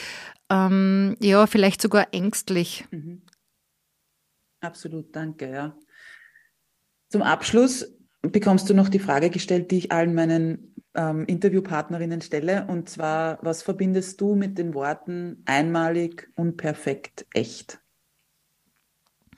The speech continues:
Speaker 1: <laughs> Also einmalig, ähm, war mein Erlebnis, Mama zu werden.
Speaker 2: Mhm.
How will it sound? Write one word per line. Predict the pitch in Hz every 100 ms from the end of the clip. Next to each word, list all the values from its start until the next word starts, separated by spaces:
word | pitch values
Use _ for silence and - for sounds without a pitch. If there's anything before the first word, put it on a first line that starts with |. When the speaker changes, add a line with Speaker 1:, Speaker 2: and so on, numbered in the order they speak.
| - - - -
Speaker 1:
<laughs> | 294 - - - - - - - - - - - - - - _ _ _ _ _ _ _ _ _ _ _ _ -
Also | 208 220 -
einmalig, | 196 208 226 170 175 208 233 - -
ähm, | 202 190 185 185 190 190 190 185 170 - _ _ _
war | 214 147 160 160 165 165 165 165 160 160 _ _ _ _ _ _ _ -
mein | 160 165
Erlebnis, | 170 165 185 190 180
Mama | 190 185 180
zu | - 156
werden. | 143 143 143 -
Speaker 2:
Mhm. | 147 160